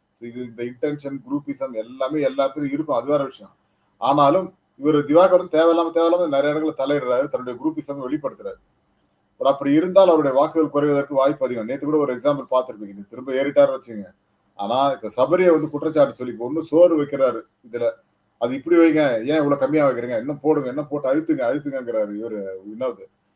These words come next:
நான் சொல்றேன், "ஒரு கப் குடுக்குறாங்களா, போய் சாப்பிடுங்க, திரும்ப வந்து வாங்கிக்கங்களா, அதுல என்ன இருக்கு?" அதானே சொல்றாரு அவரு சபரியும்.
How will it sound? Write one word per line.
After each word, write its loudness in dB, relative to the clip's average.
நான் -4
சொல்றேன், 0
"ஒரு -6
கப் -8
குடுக்குறாங்களா, 0
போய் -10
சாப்பிடுங்க, -2
திரும்ப -4
வந்து 2
வாங்கிக்கங்களா, -2
அதுல -2
என்ன -2
இருக்கு?" 0
அதானே -2
சொல்றாரு 2
அவரு -4
சபரியும். -8